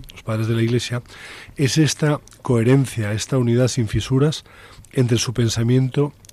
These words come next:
y su vida, su vida santa, este martirio de la coherencia que podríamos llamar hoy en palabras de San Juan Pablo segundo. Esta tradición apostólica,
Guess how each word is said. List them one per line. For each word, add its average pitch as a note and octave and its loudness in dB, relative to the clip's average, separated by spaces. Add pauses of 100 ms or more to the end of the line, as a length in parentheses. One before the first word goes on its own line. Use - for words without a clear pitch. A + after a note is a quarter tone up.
(160)
y B2 -4
su - -8
vida, F#2 -8 (680)
su - -10
vida A#2 2
santa, F#2 -6 (260)
este A#2 -6 (240)
martirio A#2 -2
de A#2 2
la G#2+ -2
coherencia G#2+ -2
que F#2 -10
podríamos G2 -6
llamar G2 -6
hoy G#2 -4
en G2 -6
palabras F#2+ -8
de G2 -10
San G2 -14
Juan F#2+ -12
Pablo G2 -8
segundo. G2 -10 (1040)
Esta C#3+ 0
tradición C#3 6
apostólica, C3+ 0